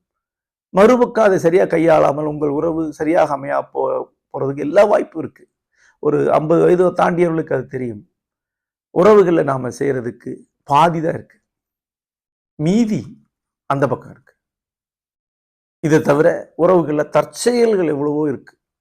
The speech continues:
சில உறவுகள்ல அந்த உறவோடு சம்பந்தப்பட்ட எல்லா விஷயங்களும் நல்லா போகும்,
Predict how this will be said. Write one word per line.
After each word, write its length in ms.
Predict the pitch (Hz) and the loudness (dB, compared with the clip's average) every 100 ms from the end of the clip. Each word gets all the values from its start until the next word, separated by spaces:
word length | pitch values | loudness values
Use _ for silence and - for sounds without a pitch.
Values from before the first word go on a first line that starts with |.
| _ - | _ -8
சில 160 | 208 240 | 0 2
உறவுகள்ல 560 | 214 214 202 170 143 185 180 _ _ _ _ _ _ _ _ _ _ _ _ _ _ - | 4 4 4 2 -2 -8 -16 _ _ _ _ _ _ _ _ _ _ _ _ _ _ -4
அந்த 240 | 165 160 165 160 151 - - _ _ - | -2 4 4 4 2 -2 -10 _ _ -6
உறவோடு 480 | 170 202 208 214 202 190 | 0 2 4 6 6 4
சம்பந்தப்பட்ட 500 | 175 185 180 160 151 156 | 2 0 -2 -2 -2 0
எல்லா 180 | 156 196 196 | 4 6 4
விஷயங்களும் 420 | 170 185 190 175 | 4 0 -2 -6
நல்லா 240 | 143 160 175 175 | -4 0 0 -2
போகும், 300 | 135 117 _ | -8 -10 _